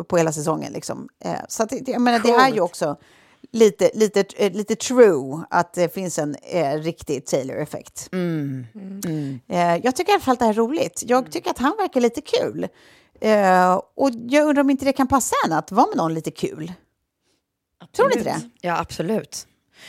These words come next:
Speaker 2: Jag har ju aldrig varit ett fan, eh, men däremot såg jag den där dokumentären och efter det började gilla henne.
Speaker 3: Ja.
Speaker 1: Ja, ja, men precis. Men hon
Speaker 2: Eh.
Speaker 1: känns liksom lite,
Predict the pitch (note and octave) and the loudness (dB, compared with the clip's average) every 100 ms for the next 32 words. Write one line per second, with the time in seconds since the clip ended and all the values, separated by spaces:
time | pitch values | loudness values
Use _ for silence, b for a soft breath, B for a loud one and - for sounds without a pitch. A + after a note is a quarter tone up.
0 | B F#3+ A3 C4 C#4 A#3 G3+ G#3 A3+ B3 | B 0 4 4 2 0 0 2 2 2
1 | A#3 - C#3+ C#3+ D3 - E3 D#3 D3+ F3 | -4 -2 -4 -4 -8 -10 -6 -4 -4 -6
2 | F3 G3 F#3+ E3 E3+ D#3+ D#3 D3+ D3 D3 | -2 -2 -2 -4 -4 -2 -2 -2 -6 -6
3 | - D3 C#3+ C3+ C#3+ C#3+ D#3 D#3 E3 D#3+ | -10 -12 -8 -6 -6 -8 -10 -8 -2 0
4 | D#3 - D3+ C#3+ C#3 C#3+ C#3 C#3+ D#3 D#3 | -2 -6 -6 -4 -4 -2 -2 -2 -4 -2
5 | F3 C#3+ - - b b b b b F#3+ | -4 -6 -12 -20 b b b b b -16
6 | G3 - - A#3 A#4 - _ _ _ F#4 | -16 -16 -2 -2 -2 -8 _ _ _ -2
7 | G4+ F#4+ B4+ D3+ D3+ - - - E4+ D#4 | 0 0 2 0 -2 -12 -4 2 2 4
8 | E4+ C#4+ - - A3+ G3+ G#3 | 2 0 -2 -2 -4 0 2